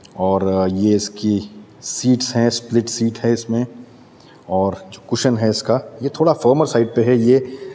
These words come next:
हायर dukes जो है, उनसे थोड़ा अलग है, obvious cost cutting इसमें आपको नज़र आती है। तो कुशन ये काफ़ी firmer साइड पे है, बहुत stiff लग रहा है ये, और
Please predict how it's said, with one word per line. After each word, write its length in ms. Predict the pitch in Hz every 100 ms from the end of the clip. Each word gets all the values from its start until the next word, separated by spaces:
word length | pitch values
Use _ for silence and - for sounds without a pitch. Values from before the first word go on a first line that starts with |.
| -
हायर 560 | - 123 139 139 135 123
dukes 260 | 120 123
जो 140 | - 123
है, 120 | 120
उनसे 280 | 117 113 120
थोड़ा 200 | - 117
अलग 300 | 107 117 110
है, 100 | 117
obvious 380 | 98 101 110 -
cost 300 | 110 - 110
cutting 220 | 104 110
इसमें 200 | 104 107
आपको 180 | - -
नज़र 220 | 98 202
आती 240 | 98 107
है। 100 | 104
तो 420 | 123 - - - -
कुशन 220 | 123 143
ये 100 | 131
काफ़ी 280 | 123 107 143
firmer 400 | - 113 117 120
साइड 220 | - 101
पे 140 | -
है, 120 | 98 98
बहुत 320 | 98 117 - - - -
stiff 360 | - 147 -
लग 100 | 104
रहा 200 | 98 101
है 180 | 92 98
ये, 100 | 135 - - - - - - - -
और 500 | 98 101 101 95